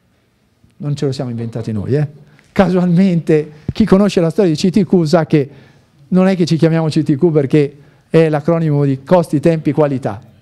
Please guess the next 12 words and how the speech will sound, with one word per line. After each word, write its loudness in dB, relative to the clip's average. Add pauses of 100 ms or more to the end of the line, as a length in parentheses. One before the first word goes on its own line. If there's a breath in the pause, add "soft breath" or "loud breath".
(140)
Avevamo 0
tutto -2
un 2
altro 0
nome, 0
però, -2
eh, -2 (320 soft breath)
la 0
fortuna 2
ha 0
voluto 0
che -2